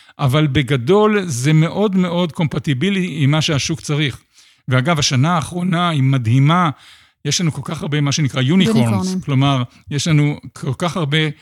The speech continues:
Speaker 1: חברות עם valuation שמעל מיליארד דולר שיוצאות לשוק, שזה ממש מדהים. אה,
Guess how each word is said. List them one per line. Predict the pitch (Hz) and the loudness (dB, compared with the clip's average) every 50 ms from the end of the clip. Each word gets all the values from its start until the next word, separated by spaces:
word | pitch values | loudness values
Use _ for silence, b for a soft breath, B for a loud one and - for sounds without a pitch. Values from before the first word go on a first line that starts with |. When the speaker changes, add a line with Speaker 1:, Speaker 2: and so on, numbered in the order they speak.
| b b b _ | b b b _
Speaker 1:
חברות | - - 160 139 120 135 131 147 165 156 - 160 | -4 -2 0 0 2 2 2 2 0 0 -2 -4
עם | 147 156 135 | -2 0 0
valuation | 127 117 143 143 135 139 147 165 160 - 180 131 | 2 2 2 2 2 2 2 2 0 0 -2 -2
שמעל | - 147 127 127 139 151 151 | -2 -2 -2 -2 -2 -2 -2
מיליארד | 151 143 131 131 139 143 143 135 123 | 0 0 0 0 0 -2 -2 -2 0
דולר | 147 165 160 147 127 113 | 0 0 0 0 -2 -2
שיוצאות | - - 143 131 117 - 151 147 - | -4 -4 -4 -4 -4 -4 -8 -8 -8
לשוק, | 151 127 - 226 247 226 175 - - b b b b b b b b b | -8 -8 -6 -4 -2 -2 -4 -4 -8 b b b b b b b b b
שזה | - - 147 135 117 120 143 139 135 135 135 135 131 131 131 131 131 131 | -8 -4 -4 -2 -2 -2 -2 0 0 2 2 2 0 0 0 0 0 2
ממש | 123 123 127 127 139 151 143 - | 2 2 2 2 2 2 0 0
מדהים. | 143 135 123 110 131 190 208 202 185 175 175 180 233 269 | 0 0 0 0 0 0 2 2 2 0 0 -2 -4 -8
אה, | - | -6